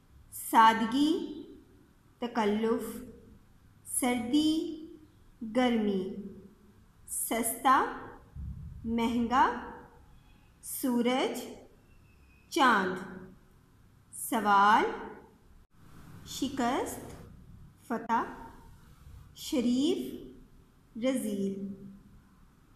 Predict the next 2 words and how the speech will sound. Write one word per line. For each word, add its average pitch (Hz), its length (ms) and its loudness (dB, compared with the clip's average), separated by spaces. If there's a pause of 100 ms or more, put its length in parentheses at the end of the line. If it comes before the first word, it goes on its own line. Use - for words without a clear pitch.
(120)
शाद 220 640 2 (960)
नाशाद। 226 800 0